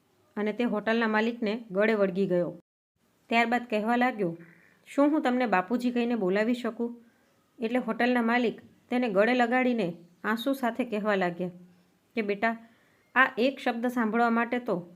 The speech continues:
આખી જિંદગી મારા કાન તરસી ગયા છે. તું મને બાપુજી કહીને જરૂર બોલાવી શકે છે." બીજા દિવસે સવાર સવારમાં હોટલના માલિક વરુણને પોતાની સાથે લઈને ગયા વકીલને મળવા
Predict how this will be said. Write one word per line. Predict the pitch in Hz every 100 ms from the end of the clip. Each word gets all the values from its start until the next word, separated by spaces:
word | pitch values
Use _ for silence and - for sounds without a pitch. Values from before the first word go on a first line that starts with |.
| - -
આખી | 214 - 269
જિંદગી | 226 233 254
મારા | 233 233
કાન | 240 196 220
તરસી | 226 180 - 190
ગયા | 196 185
છે. | 180 - 175 - - _ _ _ _ _ _
તું | 262 247
મને | 247
બાપુજી | 226 196 202 226 233
કહીને | 233 240 262
જરૂર | - 202 247
બોલાવી | 240 202 202 196
શકે | 196 180 180
છે." | 185 170 - - _ _ _ _ _ _ _
બીજા | 208 226
દિવસે | 240 247 240 240
સવાર | 220 214
સવારમાં | 226 233 240 240 175 175 - _ _ _
હોટલના | 202 214 247 247
માલિક | 226 233 233 196 - _ _ _ 202
વરુણને | 214 254 262
પોતાની | 262 226 247 247
સાથે | 240 190 254
લઈને | 233 254 233
ગયા | 202 214 170 - - _ _ _ -
વકીલને | 220 233 233 214
મળવા | 196 165 160